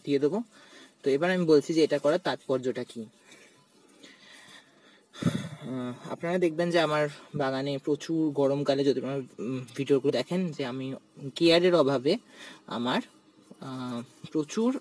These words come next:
আহ, আগাছা বেরোয়। তো এই পাতা পচা সার কি করবে, একটা ওপরে মালচিংয়ের কাজ করবে, যাতে আমার আগাছাগুলো না বেরোয়, এবং যদি আমার জলের অভাব হয় তো পাতা পচা সার কিন্তু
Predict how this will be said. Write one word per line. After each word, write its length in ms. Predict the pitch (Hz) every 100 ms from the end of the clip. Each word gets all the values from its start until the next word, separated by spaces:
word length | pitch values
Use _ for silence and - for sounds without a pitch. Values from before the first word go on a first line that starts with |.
| -
আহ, 280 | 135 131 127 - - - _ _ _ _ _ _ _ _ - _ _ _ -
আগাছা 440 | - 151 165 170 139
বেরোয়। 240 | 104 - _ -
তো 260 | 135 131 - - -
এই 200 | - 135 -
পাতা 240 | - 185 202
পচা 200 | 196 202
সার 180 | 202 190
কি 80 | 170
করবে, 340 | 139 131 117 208 - - - -
একটা 220 | - 147
ওপরে 320 | 127 151 170
মালচিংয়ের 640 | 147 139 147 147 175 160
কাজ 240 | - 120 -
করবে, 360 | 131 123 160
যাতে 260 | 160 - 147
আমার 200 | 147 143
আগাছাগুলো 680 | - 123 151 175 165 170 170
না 180 | 156 151
বেরোয়, 280 | 151 180 247 - - - - -
এবং 340 | 170 143 107 - - - - - 143
যদি 300 | 139 139 143
আমার 260 | 139 147 135
জলের 380 | 135 135 156 160
অভাব 340 | - 131 110 156 -
হয় 180 | 143 233 - - -
তো 260 | 127 123 -
পাতা 240 | 285 - 226
পচা 200 | 170 180
সার 200 | 143 135
কিন্তু 440 | 131 120 208